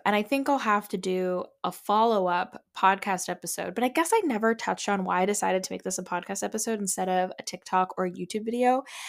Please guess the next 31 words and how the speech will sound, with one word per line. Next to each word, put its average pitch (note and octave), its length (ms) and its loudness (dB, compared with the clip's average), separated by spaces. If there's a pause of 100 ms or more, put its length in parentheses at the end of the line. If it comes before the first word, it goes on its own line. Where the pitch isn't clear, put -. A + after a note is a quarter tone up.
(180)
and A#3 200 4
that's C4+ 220 4
because, G3+ 440 2
very A3 260 4
interestingly, F3 840 -4
each D#4 300 0
time F#3 380 0
Victoria's F#3 520 2
Secret F3 360 0
has F3 240 0
flopped, F#3 460 2 (260)
they F#3 120 2
scrub B3+ 420 8
the A3 160 6
internet F#3 440 2
of F#3 200 0
all F#3+ 180 8
their G#3 240 4
ads F3+ 320 4
and F3+ 140 -4
attempts. F3 520 -2 (100)
I G#3 120 4
know A3+ 480 8
because F#3+ 540 4 (360)
I G3+ 80 2
could C#4 240 0
have D#4 120 2
sworn F#3+ 720 2
that F3+ 200 -2
I F3+ 160 0
bookmarked G3 720 0